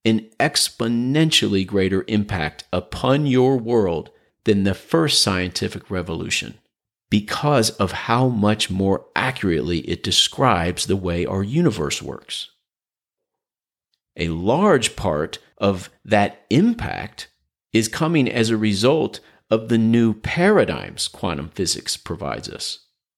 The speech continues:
We are still in the initial stages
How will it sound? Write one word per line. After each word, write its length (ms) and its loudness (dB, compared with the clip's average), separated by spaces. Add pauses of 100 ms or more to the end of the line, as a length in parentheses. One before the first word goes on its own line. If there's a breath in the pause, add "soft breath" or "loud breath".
(760)
We 240 2
are 100 0
still 640 0
in 600 2
the 180 0
initial 580 2
stages 760 -2